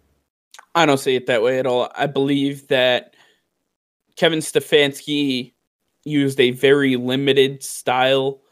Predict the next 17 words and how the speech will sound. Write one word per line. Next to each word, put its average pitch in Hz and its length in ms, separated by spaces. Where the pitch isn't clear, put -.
of 120 460
football 147 580
today. 151 460
If 127 100
you 135 140
watched 127 440
any 131 260
highlights 131 580
of 135 100
that 123 220
game 131 340
or 110 240
if - 160
you 127 100
watched 127 320
it 101 100
live, 131 520